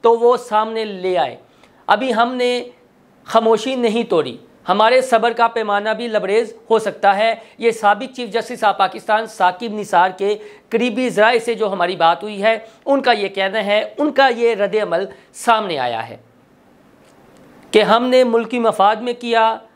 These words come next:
कानून के दायरे में रहकर जो कुछ किया। बल्कि जब ये फैसला आया था पनामा केस का, तो उससे कबल नून लीग की जानिब से कुछ पैगामात पहुँचाए गए थे और ये कहा गया था कि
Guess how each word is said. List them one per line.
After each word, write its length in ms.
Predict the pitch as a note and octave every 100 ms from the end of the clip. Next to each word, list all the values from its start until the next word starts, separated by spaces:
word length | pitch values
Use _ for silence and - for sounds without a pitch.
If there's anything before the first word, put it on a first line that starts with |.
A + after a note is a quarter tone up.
| _ -
कानून 320 | A3 A3 A#3
के 160 | A3+ A#3
दायरे 380 | F3+ G3 G#3+ B3+
में 180 | B3 G#3+
रहकर 340 | A#3+ B3 B3
जो 180 | F3+ G3
कुछ 220 | G3 F3 -
किया। 340 | D#3 C3 G#2 - _ - - - _ -
बल्कि 760 | C3+ A#3+ C4+ C4 F#3+ D#3+ - -
जब 180 | F#3 A3+
ये 120 | B3 A#3+
फैसला 520 | G3+ A3+ A3+ D#4 C#4+
आया 200 | A3+ G#3+
था 160 | A3 A3
पनामा 380 | G3+ F#3+ F#3+ F#3
केस 280 | F3 D3
का, 180 | - C#3 G#2+ _ _ _ _ _ _ -
तो 60 | -
उससे 460 | - C4+ - D#4
कबल 400 | D4+ B3+ A#3 G#3 G#3
नून 300 | A3+ E4 F4
लीग 200 | E4+ E4
की 100 | C4+
जानिब 260 | A#3+ A#3
से 120 | A#3 A3+
कुछ 220 | A#3 -
पैगामात 640 | - G3+ G3+ G#3 F3 - _ _ -
पहुँचाए 380 | A#3 A3 A3+ G3+
गए 180 | E3 C#3+
थे 200 | C#3 A#2+ - _ _ _ -
और 120 | B3
ये 140 | C#4 D#4
कहा 220 | B3 B3
गया 220 | A3 G#3+
था 200 | G#3 A#3
कि 640 | A#3 A#3+ A3+ A3+ A3+ -